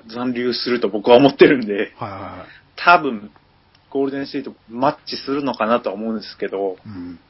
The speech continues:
Speaker 1: まあ、僕、金額的な部分は、あの、ゴールデンステイトはさすがにそこまでケアしてないんでわからないですけど、
Speaker 2: はい。
Speaker 1: まあ、でも、ね、あの、ゴールデンステイト自体、その、どうなるかまだわからないじゃないですか。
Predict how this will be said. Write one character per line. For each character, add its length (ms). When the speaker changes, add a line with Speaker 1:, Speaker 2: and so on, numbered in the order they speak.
Speaker 1:
ま 140
あ、 20
僕、 200
金 180
額 200
的 200
な 80
部 80
分 340
は、 200
あ 120
の、 120
ゴ 120
ー 20
ル 60
デ 80
ン 40
ス 60
テ 60
イ 40
ト 100
は 100
さ 120
す 100
が 60
に 140
そ 80
こ 80
ま 80
で 80
ケ 200
ア 60
し 80
て 60
な 80
い 20
ん 20
で 40
わ 140
か 140
ら 100
な 120
い 40
で 40
す 80
け 80
ど、 120
Speaker 2:
は 40
い。 20
Speaker 1:
ま 140
あ、 60
で 100
も、 160
ね、 240
あ 320
の、 420
ゴ 120
ー 40
ル 160
デ 100
ン 40
ス 140
テ 100
イ 80
ト 120
自 160
体、 220
そ 140
の、 120
ど 120
う 100
な 80
る 100
か 140
ま 100
だ 80
わ 80
か 100
ら 60
な 100
い 60
じ 60
ゃ 20
な 60
い 40
で 60
す 60
か。 220